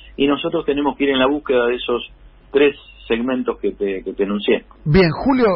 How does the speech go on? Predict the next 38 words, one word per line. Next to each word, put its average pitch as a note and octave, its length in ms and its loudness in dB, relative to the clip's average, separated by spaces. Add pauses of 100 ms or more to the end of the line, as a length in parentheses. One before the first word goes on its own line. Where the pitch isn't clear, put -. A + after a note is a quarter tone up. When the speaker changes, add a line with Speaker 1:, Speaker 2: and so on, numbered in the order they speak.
(140)
Speaker 2:
eh, F3 60 -4
eh, F3 520 -4
estamos A3 280 0
hablando G#3+ 220 -2
con F3+ 100 -6
Julio F#3 240 -2
Zamora, F#3+ 280 -6
intendente D3+ 400 -4
de C#3+ 140 -2
Tigre. B2 220 -2 (120)
Hay A3 120 0
algo A#3+ 260 2
que F3 80 -4
me E3+ 60 -2
res-, D3+ 260 -8
resultó D3+ 400 0
interesante E3+ 540 -2
lo D3 100 2
que C3+ 120 -2
acabas D#3 260 0
de D3+ 60 0
decir, F3 360 -6
que D#3 160 -2
es D#3+ 60 -4 (400)
el D#3+ 200 2
treinta G3 380 2
y F#3+ 60 0 (100)
cinco E4+ 400 -4
por E3 160 0 (140)
ciento A3+ 320 -2
del D3+ 180 -2
padrón F3+ 420 0
no F#3 140 0
fue F3+ 200 -4
a F3+ 40 0
votar, G3+ 300 0
¿entendí C#3+ 340 0
bien? F3 240 0